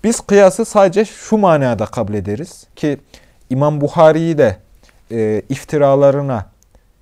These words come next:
dayanak yaptıkları için Buhari'den de bahsedelim. İmam Buhari sahihinde İl-, El-İttisam, Kitabul İttisam diye bir kitap açmıştır. Yani bir bölüm açmıştır.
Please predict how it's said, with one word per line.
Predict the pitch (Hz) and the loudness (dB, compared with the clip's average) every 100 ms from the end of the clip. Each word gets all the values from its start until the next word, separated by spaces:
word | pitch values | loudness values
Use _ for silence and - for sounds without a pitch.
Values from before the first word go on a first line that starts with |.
| _ _ _ _ _ _ _ _ _ _ _ - - _ - | _ _ _ _ _ _ _ _ _ _ _ -20 -20 _ -4
dayanak | 117 131 156 - | -2 -2 -4 -4
yaptıkları | 135 - - 196 | -4 -4 -2 -2
için | 180 - 107 107 | -2 -8 -14 -14
Buhari'den | 120 127 135 147 156 | -8 -2 -2 -2 -2
de | 127 | -2
bahsedelim. | 101 90 98 101 156 220 _ _ _ - | -4 -6 -10 -10 -12 -14 _ _ _ -12
İmam | 156 175 143 | -6 -6 -6
Buhari | 143 175 143 120 | -4 0 0 -2
sahihinde | - 139 151 127 104 - _ _ _ _ _ _ _ _ _ _ - | -6 -6 -6 -8 -8 -10 _ _ _ _ _ _ _ _ _ _ -8
İl-, | 147 165 - _ _ | -6 -6 -8 _ _
El-İttisam, | - 156 - - - - 170 147 104 _ _ _ _ | -4 -4 -6 -14 -16 -8 -4 -4 -6 _ _ _ _
Kitabul | - 151 147 147 - | -2 0 0 -2 -8
İttisam | 107 - - 160 135 | -16 -14 -6 -4 -4
diye | 127 147 143 | -4 -4 -4
bir | 139 - _ _ _ _ - | -8 -10 _ _ _ _ -14
kitap | - 135 - | -6 -6 -6
açmıştır. | 95 - 92 - | -14 -14 -16 -12
Yani | 107 107 107 | -10 -8 -6
bir | 113 | -6
bölüm | 107 123 117 | -6 -6 -6
açmıştır. | 92 92 92 - 160 | -10 -14 -16 -16 -18